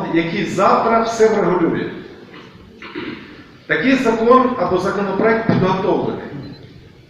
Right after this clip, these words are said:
Він пройшов читання перше у Верховній Раді,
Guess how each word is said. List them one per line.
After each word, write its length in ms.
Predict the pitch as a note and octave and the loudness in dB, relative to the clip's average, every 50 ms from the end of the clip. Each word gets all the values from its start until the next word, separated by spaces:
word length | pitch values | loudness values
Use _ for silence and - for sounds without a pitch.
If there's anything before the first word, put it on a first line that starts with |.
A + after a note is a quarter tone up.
| - - - - - - - - - B2+ | -20 -20 -20 -20 -20 -20 -20 -20 -14 -4
Він 220 | D3 A3+ C4+ - | 0 0 0 2
пройшов 580 | - A3 G#3 G3 F3+ - A3 A#3+ A#3+ A#3+ - - | 2 2 2 2 0 2 2 2 2 2 0 -2
читання 640 | G3 - - - G#3+ G#3 - - E3 D#3+ - - - | -4 -6 -2 0 2 2 4 2 2 0 -2 -4 0
перше 380 | F3+ F3 D#3+ D3+ - - - - - C3 C#3 | 0 2 2 2 0 -2 -4 -6 -6 -6 -4
у 40 | D3 | -2
Верховній 480 | D#3+ D#3 - - G3+ G#3+ - E3+ D3 C#3 | -2 -2 0 2 2 2 2 2 0 -2
Раді, 320 | C3+ C3 B2+ B2 B2+ B2+ | -2 -2 -2 -4 -4 -6